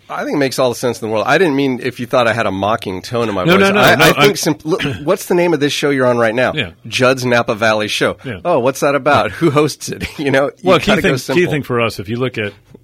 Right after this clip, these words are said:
Speaker 2: the properties around, uh, you know, the world, from the country. I mean, you look at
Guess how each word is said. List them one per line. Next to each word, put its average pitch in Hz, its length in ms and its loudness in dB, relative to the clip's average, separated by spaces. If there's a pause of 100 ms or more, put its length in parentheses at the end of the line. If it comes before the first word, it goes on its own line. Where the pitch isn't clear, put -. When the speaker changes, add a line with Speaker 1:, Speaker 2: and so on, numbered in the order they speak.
(120)
Speaker 2:
the 131 100 -14
properties 107 460 -4
around, 98 460 -8
uh, 92 480 -12
you 104 140 -10
know, 90 80 -10
the 90 100 -12
world, 95 300 -8
from 85 140 -18
the 87 60 -20
country. 107 400 -8
I 95 40 -8
mean, 95 140 -8
you 101 40 -6
look 107 180 -6
at 95 180 -6